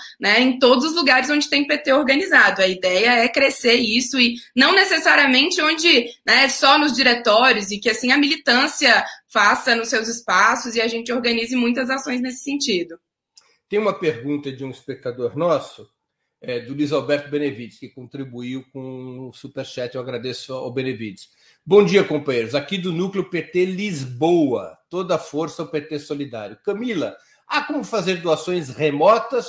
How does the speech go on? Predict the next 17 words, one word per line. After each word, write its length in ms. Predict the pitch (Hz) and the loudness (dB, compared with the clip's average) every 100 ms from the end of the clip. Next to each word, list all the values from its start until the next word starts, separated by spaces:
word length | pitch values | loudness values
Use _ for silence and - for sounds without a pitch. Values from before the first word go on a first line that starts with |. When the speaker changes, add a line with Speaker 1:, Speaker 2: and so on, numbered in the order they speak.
| - | -8
Speaker 2:
ou 180 | 196 180 | -8 -8
só 260 | - 196 196 | -8 -6 -6
entregas 560 | 180 - 156 160 160 | -6 -2 -2 -2 -6
presenciais?" 960 | - 147 135 143 - 120 98 90 - _ _ _ _ | -10 -10 -10 -12 -12 -12 -12 -14 -20 _ _ _ _
Speaker 1:
Em 160 | 285 311 | 0 2
nome 320 | 277 302 285 | 2 0 0
do 140 | 233 | -2
P 140 | 233 208 | -4 -6
T, 480 | - 226 202 - - | 0 2 2 0 -6
a 120 | 214 | -4
gente 240 | 226 226 240 | -2 -2 0
não 160 | 247 | 0
pode 260 | 240 233 233 | 0 0 2
receber 480 | 233 233 196 214 208 | 0 0 0 0 2
dinheiro, 540 | 233 233 196 180 - _ - - | 4 6 4 2 -2 _ -20 -10
né? 320 | 185 190 214 220 | -2 0 0 0
Então, 540 | 202 202 220 247 208 | -2 2 2 4 2